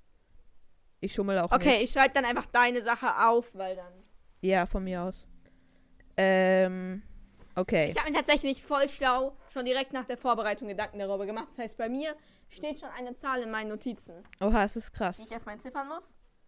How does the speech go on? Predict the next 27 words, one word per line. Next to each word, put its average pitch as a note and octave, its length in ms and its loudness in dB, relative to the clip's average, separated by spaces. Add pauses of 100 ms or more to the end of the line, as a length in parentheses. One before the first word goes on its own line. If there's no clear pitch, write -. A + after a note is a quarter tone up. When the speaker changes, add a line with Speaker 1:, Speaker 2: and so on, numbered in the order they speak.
Speaker 2:
Aber A3+ 200 -4
doch, A3+ 160 -6
jetzt A#3 160 -14
habe G#3+ 180 -8
ich A#3+ 60 -18
sie - 80 -20
entziffert. - 520 -20
Speaker 1:
Ähm, F#3 800 4
also B3+ 200 2
du, D#4 340 4
du - 120 0
berücksichtigst D4 640 4
Speaker 2:
Ich C4+ 60 2
habe A3 100 2
Speaker 1:
gar B3 100 6
Speaker 2:
eine C#4+ 100 6
Speaker 1:
nicht C#4+ 100 -2
Speaker 2:
Zahl. - 80 -6
Speaker 1:
ma-, A#3 200 2
gar A#3 140 2
nicht C#4+ 180 -2
meine A#3+ 200 0
Notizen? A#3 580 -4 (1400)
Speaker 2:
Doch, D4+ 180 -4
ich F4 120 -2
hab D4+ 100 0
jetzt, - 200 -8